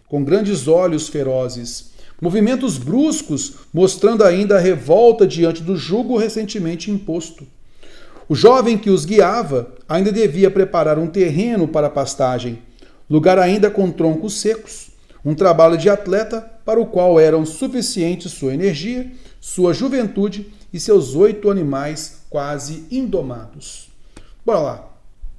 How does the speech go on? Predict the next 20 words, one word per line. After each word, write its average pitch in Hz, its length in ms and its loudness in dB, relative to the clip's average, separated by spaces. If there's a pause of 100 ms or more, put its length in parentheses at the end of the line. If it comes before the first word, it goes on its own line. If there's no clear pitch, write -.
(320)
Sobre 170 580 0
esses 135 320 -6
textos, 180 680 -8 (120)
assinale 151 540 -4
a - 20 -2
afirmativa 165 720 -8 (280)
correta. 127 760 -6 (1080)
Os 220 220 4
dois 277 400 -4
textos - 800 -6 (200)
com - 200 4
preocupações 156 840 2
realistas. 160 1040 -6
Vem 254 80 -10
cá, 170 120 -10
Terror, 139 200 -6
por 262 200 -12
que 254 120 -10
preocupações 160 840 -4
realistas? 131 800 -8